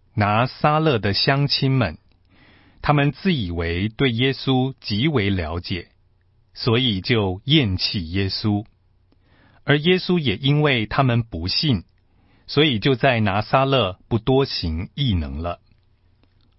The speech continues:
另外，杀害了施洗约翰的犹太地分封王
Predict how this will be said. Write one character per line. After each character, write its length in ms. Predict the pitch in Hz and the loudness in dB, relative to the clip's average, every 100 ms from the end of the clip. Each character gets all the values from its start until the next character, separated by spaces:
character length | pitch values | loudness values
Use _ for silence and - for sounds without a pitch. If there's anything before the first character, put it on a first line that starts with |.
| _ _ | _ _
另 180 | 139 127 | 0 4
外， 360 | 120 110 98 95 - - - | 4 2 -2 -6 -16 -18 -6
杀 300 | - 156 156 | 2 2 2
害 260 | 165 135 | 0 2
了 240 | 110 107 104 | 2 2 2
施 300 | - 160 151 | -2 -2 -2
洗 180 | 98 | -2
约 180 | 92 139 | 0 0
翰 280 | - 147 110 | 2 0 2
的 320 | 107 95 101 | 2 0 -2
犹 300 | - 104 110 | 0 0 2
太 280 | - 170 127 | 0 0 0
地 240 | 117 123 104 | 0 0 0
分 280 | 135 135 | 2 2
封 280 | 139 131 123 | 2 2 2
王 360 | 85 78 85 | 0 -2 -2